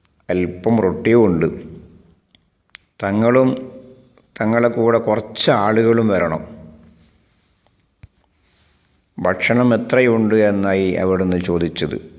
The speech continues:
ഞാൻ പറഞ്ഞു, "വളരെ കുറച്ച് മാത്രമേ ഉള്ളൂ." അപ്പോൾ പറഞ്ഞു, "കസീറുൻ തയ്യിബുൻ, അത് വളരെ കൂടുതലാണ്, നല്ല പരിശുദ്ധവുമാണ്." "ഖുൽ ലഹാ, ഭാര്യയോട് പറയണം, 'ലാ തുൻസിൽ ബർമത്ത,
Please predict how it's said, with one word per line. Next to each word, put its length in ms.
ഞാൻ 280
പറഞ്ഞു, 280
"വളരെ 240
കുറച്ച് 380
മാത്രമേ 340
ഉള്ളൂ." 280
അപ്പോൾ 280
പറഞ്ഞു, 440
"കസീറുൻ 640
തയ്യിബുൻ, 460
അത് 160
വളരെ 440
കൂടുതലാണ്, 880
നല്ല 360
പരിശുദ്ധവുമാണ്." 1000
"ഖുൽ 140
ലഹാ, 320
ഭാര്യയോട് 500
പറയണം, 600
'ലാ 200
തുൻസിൽ 720
ബർമത്ത, 720